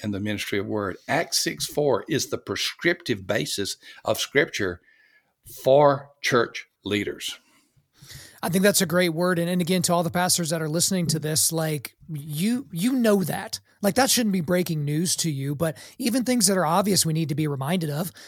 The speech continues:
Speaker 2: 'cause there are people that obviously intellectually know that getting sleep is a good idea, but then they still try to get by getting four or five hours of sleep every night. So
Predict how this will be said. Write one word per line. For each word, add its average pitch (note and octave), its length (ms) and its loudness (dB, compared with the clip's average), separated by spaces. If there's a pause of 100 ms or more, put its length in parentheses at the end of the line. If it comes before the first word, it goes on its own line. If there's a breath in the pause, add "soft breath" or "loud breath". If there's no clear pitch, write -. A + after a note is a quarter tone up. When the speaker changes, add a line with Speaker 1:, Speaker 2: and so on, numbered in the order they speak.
(100)
Speaker 2:
'cause G3 140 4
there G#3+ 100 6
are A#3 60 4
people A3 220 0
that G3+ 140 4
obviously F#3 420 2
intellectually F#3 580 2
know E3+ 140 2
that D#3+ 160 2
getting E3 240 0
sleep F3 320 2
is D#3+ 120 0
a D#3+ 40 -2
good D#3 140 -2
idea, D#3 340 0
but C3 100 -4
then E3 120 -2
they D#3+ 80 0
still F3+ 200 0
try E3+ 160 0
to E3+ 60 0
get D#3 200 -4
by E3+ 220 0
getting D3+ 240 -4
four D#3+ 180 -2
or D#3 60 -2
five D3+ 220 -4
hours C#3 240 -4
of B2+ 60 -4
sleep E3 280 0
every C#3 160 -4
night. C3+ 180 -6
So C3 140 -6